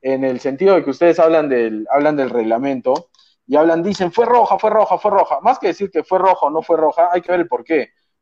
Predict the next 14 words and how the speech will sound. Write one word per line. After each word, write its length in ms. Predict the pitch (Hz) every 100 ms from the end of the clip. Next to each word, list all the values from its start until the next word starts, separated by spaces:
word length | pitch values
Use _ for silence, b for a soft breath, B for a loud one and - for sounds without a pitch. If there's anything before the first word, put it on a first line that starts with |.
| _
Porque 200 | 135 135
las 160 | 143 147
reglas 280 | 214 196
son 100 | 170
claras, 280 | 151 202 139
o 40 | 135
sea, 140 | 151
nosotros 380 | 147 143 190 185
no 100 | 185
nos, 240 | 185 170
no 160 | 147 170
nos 100 | 175
guiamos 340 | 151 165 170 139
de, 260 | 123 113